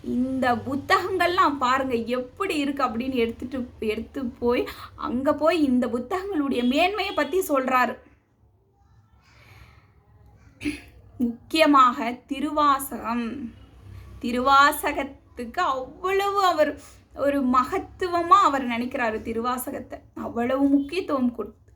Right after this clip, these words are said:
கொடுத்திருக்கிறாரு. திருவாசகம் வந்து சிவபெருமானை பத்தியது. ஆனா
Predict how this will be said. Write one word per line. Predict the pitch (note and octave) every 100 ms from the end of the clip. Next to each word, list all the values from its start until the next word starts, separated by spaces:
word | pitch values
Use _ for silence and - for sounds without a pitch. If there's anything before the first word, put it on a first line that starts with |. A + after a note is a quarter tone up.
| -
கொடுத்திருக்கிறாரு. | A3+ B3 A#3+ G#3+ G#3 F3+ - - - - _ - - - - - - - - -
திருவாசகம் | A#3 A#3 B3 C4 C4+ D4 B3+
வந்து | A#3 A3+ B3+ A4+ A#4 - - - - - - - - -
சிவபெருமானை | - - C4+ E4 E4+ F4 E4+ E4 D#4+
பத்தியது. | D#4+ C#4 D4 D4+ A#3+ A#3 - _ _ _ - - - - - - - - - - - - - - - -
ஆனா | A3 G#3+ G3 C4